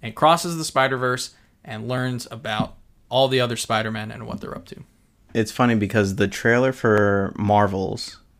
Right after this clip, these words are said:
Speaker 2: came on right before Across the Spider-Verse, and you looked at me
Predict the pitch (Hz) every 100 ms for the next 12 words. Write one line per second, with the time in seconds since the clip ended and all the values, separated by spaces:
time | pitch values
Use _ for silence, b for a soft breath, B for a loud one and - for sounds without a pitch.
0 | _ - 107 101 101 101 104 101 104 -
1 | 104 101 104 - - _ _ 104 - 98
2 | - - - 50 - 50 - b b b
3 | b _ 104 101 101 101 104 104 117 127
4 | 110 104 104 104